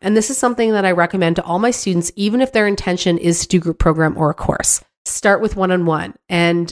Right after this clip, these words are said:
again, that can feel really annoying for people 'cause they're like, "Well, I don't wanna do one-on-one." Don't look at it as one-on-one. Look at it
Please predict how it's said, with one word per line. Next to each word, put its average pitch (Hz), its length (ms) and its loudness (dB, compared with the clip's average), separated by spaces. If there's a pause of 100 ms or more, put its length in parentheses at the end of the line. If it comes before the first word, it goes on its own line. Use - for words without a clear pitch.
(120)
again, 175 400 0
that 185 160 -2
can 208 100 -4
feel 202 220 -2
really 180 260 0
annoying 160 440 0
for 165 120 -6
people 151 360 -2
'cause 160 280 -2
they're 165 160 2
like, 160 180 0
"Well, 160 100 -6
I 151 80 -4
don't 175 120 0
wanna 220 180 2
do 277 160 0
one-on-one." 170 600 -2
Don't 220 260 2
look 240 240 0
at 262 80 2
it 180 120 2
as 156 240 -6
one-on-one. 156 500 0
Look 190 140 0
at 214 80 2
it 220 100 -2